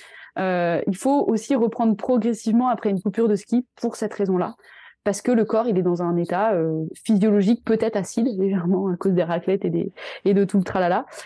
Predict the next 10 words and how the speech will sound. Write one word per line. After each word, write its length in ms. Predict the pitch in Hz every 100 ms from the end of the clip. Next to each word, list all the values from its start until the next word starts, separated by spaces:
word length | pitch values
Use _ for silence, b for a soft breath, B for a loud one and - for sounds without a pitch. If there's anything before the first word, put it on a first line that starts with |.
| B
Euh, 260 | 196 185 185
et, 380 | 226 214 202 220
et 40 |
donc, 320 | 208 254 269 220
euh, 360 | 196 185 175
voilà. 200 | 165 135 _ _ _ _ -
Euh, 120 | 190 -
du 240 | 185 190 247
coup, 160 | 330
je, 120 | 294